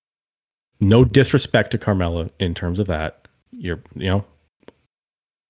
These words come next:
best wishes to you. Like, I'm <laughs> not trying to, like, hate on you or anything personally. I, I have w-, one issue with this <laughs> that I wanna get your opinion on. Okay, so what she said was, After everything I went through a few months back, it feels meaningless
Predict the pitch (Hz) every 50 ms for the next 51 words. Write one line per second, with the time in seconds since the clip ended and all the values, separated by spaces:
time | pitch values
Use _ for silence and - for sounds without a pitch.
0 | _ _ _ - 151 147 - - 123 95 - 85 - - - - - _ - 98
1 | 87 90 92 92 - - 156 127 123 - - 139 123 120 107 - - - 139 113
2 | - - - 107 98 85 80 80 80 78 73 76 - - - - - - - -
3 | _ _ _ _ _ _ _ _ _ _ _ _ - - 120 110 98 - 85 69
4 | 52 - _ _ _ _ _ - 104 - 107 107 104 - 117 120 113 120 - 127
5 | 120 117 107 131 151 151 143 123 104 - - 90 80 78 - - - - - -
6 | - 117 98 - - - - - - - - - - 143 120 120 110 117 101 104
7 | 92 92 - - 82 76 - - - - - - 131 - - - 104 90 - -
8 | - - - - - 151 226 - - - 233 - - 120 90 82 80 71 - -
9 | - _ _ _ _ _ _ _ _ _ _ _ _ _ _ _ _ _ _ _
10 | _ _ - 151 160 - - 180 165 185 233 254 240 240 226 220 208 208 196 -
11 | - 160 160 156 135 135 139 135 131 - 135 120 110 107 98 - - 131 135 139
12 | 131 120 120 117 - - 85 71 76 - _ - _ _ _ _ _ _ _ -
13 | 139 131 - - 170 180 175 147 147 143 143 165 180 185 160 123 101 87 82 80
14 | - - - -